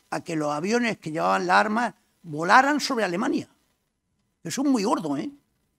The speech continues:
Es muy gordo que viendo que Putin ha puesto soldados, cien mil soldados en la frontera con Ucrania,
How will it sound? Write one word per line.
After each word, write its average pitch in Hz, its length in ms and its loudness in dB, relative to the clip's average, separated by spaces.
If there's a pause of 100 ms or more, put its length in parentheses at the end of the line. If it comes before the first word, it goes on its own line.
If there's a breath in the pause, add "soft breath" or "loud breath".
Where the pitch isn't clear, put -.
(140)
Es 151 100 -6
muy 247 200 4
gordo 277 500 0 (320 soft breath)
que 170 140 -2
viendo 269 600 0
que 196 140 -4
Putin 202 640 -4
ha - 160 -2
puesto 214 440 -6
soldados, 180 640 -4 (540)
cien 180 280 -4
mil 247 140 0
soldados 233 480 0
en 202 60 -2
la 185 100 0
frontera 170 380 -8
con 151 140 -6
Ucrania, 117 420 -10